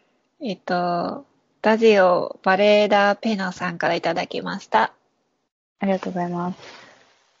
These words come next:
Speaker 1: うん。本町さんのおかげでイルディンコに出会えてよかった。
Speaker 2: うん。
Speaker 1: 来年もお互い頑張りましょうっていうことで。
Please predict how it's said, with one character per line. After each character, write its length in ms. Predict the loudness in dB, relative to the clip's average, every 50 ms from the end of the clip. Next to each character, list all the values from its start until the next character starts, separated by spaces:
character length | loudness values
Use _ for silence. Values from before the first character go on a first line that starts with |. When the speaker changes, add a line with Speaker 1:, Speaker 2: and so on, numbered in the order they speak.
| _ _ -16
Speaker 1:
う 40 | -16
ん。 180 | -14 -16 -18 _ _ _ _ _
本 280 | -4 -4 -4 -4 -4
町 280 | -2 -2 -2 -2 -6 -10
さ 240 | -2 0 0 0 0
ん 60 | -2
の 120 | -4 -4
お 40 | -4
か 180 | -2 -2 -2 -2
げ 180 | 0 0 2
で 140 | 2 2 4
イ 160 | 4 4 4
ル 140 | 6 6 4
デ 100 | 4 2
ィ 180 | 0 0 -2 -4
ン 80 | -8
コ 140 | -8 -8 -8
に 160 | -8 -8 -6
出 180 | -4 -2 0 0
会 160 | 2 2 2
え 40 | 0
て 140 | -2 -2 -2
よ 140 | -2 -2 -2
か 160 | -2 -2 -4
っ 80 | -4 _ _
た。 200 | -2 -2 -2 -2 -6 _ _ _ _ _ _ _ _
Speaker 2:
う 40 | -2
ん。 20 |
Speaker 1:
来 160 | 0 0 0 0
年 300 | 0 -2 -2 -2 -2 -4
も 100 | -4 -6
お 80 | -4
互 380 | -4 -4 -2 0 0 0 0 0
い 20 |
頑 240 | 0 0 0 0 -2
張 120 | -4 -4
り 120 | -2 -4 -4
ま 160 | -4 -6 -6
し 140 | -6 -6 -4
ょ 160 | -4 -2 -4
う 40 | -4
っ 120 | -8 _
て 100 | -10 -10
い 40 | -8
う 40 | -8
こ 140 | -8 -10 -10
と 180 | -8 -10 -10
で。 240 | -8 -10 -12 -12 -14